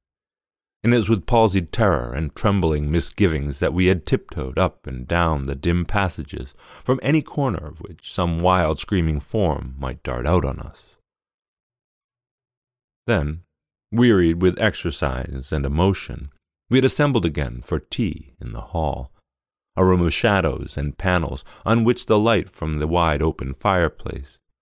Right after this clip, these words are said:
where there burned a divine mixture of peat and logs, flickered and grew bright again on the walls.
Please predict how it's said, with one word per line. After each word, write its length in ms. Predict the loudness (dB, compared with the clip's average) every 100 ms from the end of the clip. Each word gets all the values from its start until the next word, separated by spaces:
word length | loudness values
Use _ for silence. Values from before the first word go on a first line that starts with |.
| _ _
where 160 | -4
there 180 | -2 -4
burned 420 | -2 0 0 0
a 60 | -2
divine 580 | -4 0 0 0 0 -2
mixture 520 | -4 -6 -16 -14 -12
of 160 | -12 -12 -8
peat 260 | -4 -4 -8 _
and 240 | -12 -8 -2
logs, 460 | 0 0 -2 -6 -16 -20 -20 -2
flickered 480 | 0 0 -4 -12 -20 _ _ -8
and 120 | -4
grew 160 | -2 0
bright 300 | 2 2 2
again 360 | -2 -10 -12 -16
on 100 | -12 -6
the 80 |
walls. 640 | -2 0 0 -2 -8 -14 _